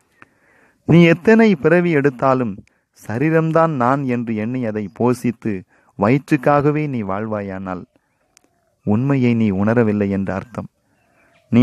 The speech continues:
ஆத்துமாவை என்றைக்கு உணர்கிறாயோ அன்றைக்கு இரட்சிப்பு உன்னை தேடி வரும். இயேசு கிறிஸ்து இரட்சிப்பை உனக்கு தருகிறார்.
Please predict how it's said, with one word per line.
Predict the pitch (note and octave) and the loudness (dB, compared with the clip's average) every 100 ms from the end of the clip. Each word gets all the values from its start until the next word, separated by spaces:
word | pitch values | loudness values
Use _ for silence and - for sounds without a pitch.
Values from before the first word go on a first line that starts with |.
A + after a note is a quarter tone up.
| B2 | 4
ஆத்துமாவை | D3+ D3+ - D#3+ D3+ D3 B2 | 2 0 -4 0 0 0 -2
என்றைக்கு | A#2+ C3+ C3+ - | -4 -4 -6 -6
உணர்கிறாயோ | A2+ B2 A#2+ A2 G2+ G2 F#2 F2 _ _ _ _ _ _ _ _ _ _ | -4 -4 -4 -4 -4 -4 -6 -8 _ _ _ _ _ _ _ _ _ _
அன்றைக்கு | F#2+ A#2+ A#2+ A#2+ - | -2 0 2 0 0
இரட்சிப்பு | G#2+ G#2+ - C3 A2+ | 0 0 0 -8 -4
உன்னை | A2 A2 G#2+ G2 | -4 -4 -4 -6
தேடி | G#2 G#2 G2+ | -6 -6 -6
வரும். | F#2 F2+ E2 - _ _ _ _ G2+ | -6 -8 -12 -20 _ _ _ _ 0
இயேசு | G#2 C3+ C3+ - B2+ - | 4 4 4 0 -2 0
கிறிஸ்து | - D3 - C3+ | 2 2 2 0
இரட்சிப்பை | A2+ G#2+ - G#2+ A2 | 0 0 -4 -6 -6
உனக்கு | G2+ G2 F#2+ G2+ | -4 -6 -8 -10
தருகிறார். | - F#2+ F#2 F#2 - | -10 -8 -8 -12 -16